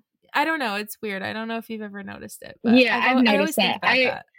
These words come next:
Speaker 2: there's also been times where Instagram, uh, would have these glitches because, of course, it's always glitching.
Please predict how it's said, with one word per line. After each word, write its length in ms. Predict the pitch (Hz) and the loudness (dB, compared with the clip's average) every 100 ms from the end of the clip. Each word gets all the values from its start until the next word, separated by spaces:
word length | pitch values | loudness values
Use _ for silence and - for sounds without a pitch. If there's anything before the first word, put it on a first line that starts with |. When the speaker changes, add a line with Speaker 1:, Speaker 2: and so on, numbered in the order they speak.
| _ _ | _ _
Speaker 2:
there's 220 | 208 302 302 | 2 4 4
also 300 | 320 381 330 | 4 2 2
been 200 | 320 262 | 4 2
times 520 | - 247 247 240 226 | 2 2 4 4 4
where 180 | 220 - | 2 2
Instagram, 880 | 208 202 - 226 233 214 196 190 - - | -2 -2 -2 2 2 2 0 -2 -4 -6
uh, 180 | 202 185 - - - _ | -6 -6 -12 -20 -20 _
would 160 | 190 202 | -2 0
have 340 | 208 196 190 | 2 0 0
these 240 | 214 190 - | 0 0 2
glitches 580 | 208 196 - 190 185 | 0 0 0 0 0
because, 300 | - 190 185 | -2 0 0
of 160 | 180 - | -2 -4
course, 260 | 226 220 214 | 0 0 0
it's 100 | 196 | -2
always 320 | 196 240 262 | 2 2 2
glitching. 580 | - 160 - 151 147 | 0 -2 -4 -8 -8